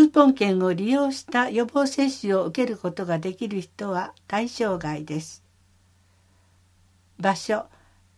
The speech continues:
市内取扱医療機関、問い合わせてください。三千円を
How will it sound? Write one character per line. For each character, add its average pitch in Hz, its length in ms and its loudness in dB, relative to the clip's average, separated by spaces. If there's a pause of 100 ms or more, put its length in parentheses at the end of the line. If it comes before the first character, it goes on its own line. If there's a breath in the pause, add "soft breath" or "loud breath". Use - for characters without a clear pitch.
(120)
市 - 260 10
内 185 440 6
取 240 280 0
扱 247 400 0
医 208 240 -2
療 233 300 0
機 208 160 -10
関、 151 320 -4 (880)
問 233 180 0
い 240 80 -2
合 233 60 -2
わ 226 80 -2
せ 160 160 -10
て 160 100 -10
く 160 120 -12
だ 165 120 -8
さ 165 240 -6
い。 156 100 -8 (1600)
三 269 420 6
千 254 300 6
円 240 340 2
を - 160 -2